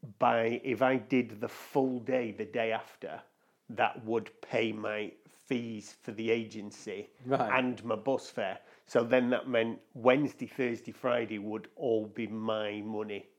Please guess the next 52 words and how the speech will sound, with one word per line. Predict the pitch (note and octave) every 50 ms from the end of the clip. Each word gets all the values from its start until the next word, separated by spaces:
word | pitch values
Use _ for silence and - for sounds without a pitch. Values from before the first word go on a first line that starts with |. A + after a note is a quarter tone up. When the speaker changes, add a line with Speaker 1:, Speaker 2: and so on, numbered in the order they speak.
| _ _ _ _ _ _ _ _ _
Speaker 1:
So, | - - B2+
but | A2 G#2 A2+ A#2+ - A2
by | C3+ B2 A#2+ A#2
then | A#2 A#2 A2
I | A2
would | A2 G#2+ G#2
have | G#2 G2 -
worked, | A2 G#2+ G#2 - - - - - - E2
I | A#2 A2+
don't | G#2+ G2+
know, | D2+ - E2+ - _ -
let's | D#3 C#3+ A#2 A2+
say | - - A2
sixteen | G#2 - - - A2+ - - - - G#2 G2+ G2+
hours, | G2 F#2+ F#2+
probably | - - A#2+ A2 - G#2+
not | G2 - - -
twenty, | - - G#2+ G2+ G2+ F#2+ -
but | - B2+
it | B2
was | B2+ C3+
really | D#3+ F#3 F3+ C#3 A2+
bad. | G#2+ G2+ F2 - - - - F#2 G2 - -
Speaker 2:
Yeah. | - F#3 E3 A#2 F2+ - - -
Speaker 1:
Really, | C#4 C#4 C4 B3 A#3 G#3+
really | G3+ F#3+ E3+ D3
bad. | G#2+ - - - - _ _ - - _ _ _ -
And | C3 B2+ B2 B2 B2+ B2 - - _ _ _ - - _ _ _ _ _ _ _ _ _ _
so | - - D#3 C#3
then | C3 C3+ C3 B2+ A#2+
you | A#2 A#2+
do | A#2+ G3 F#3+ E3+ B2+
that, | B2 A#2 A2+ A2 - -
and | A#2+ A#2+ A#2
then | A#2+ A#2+ A#2
if | A#2+ A2
you, | B2+ B2 B2+ G#2+ G2+ - - - A#2 - -
once | C#3 D3 D3+ D#3 -
you'd | - C#3+ - -
taken | - E3 E3 D3+ - C#3+ B2+ B2+
that | B2+ A#2+ - A#2
job, | - C#3 B2 G#2+ G2+ -
that | C3 C3 -
was | C#3 B2+ G2+
the | A2 B2
one | A#2 B2+ A#2+ A#2
that | A2+ A2+ A2+ -
got | C3+ A2+ B2+
me | B2+ A#2+ A#2
off | B2 B2 - - -
the | A2+
dole. | G2 G#2 G2 F#2+ F#2 G2+ G2+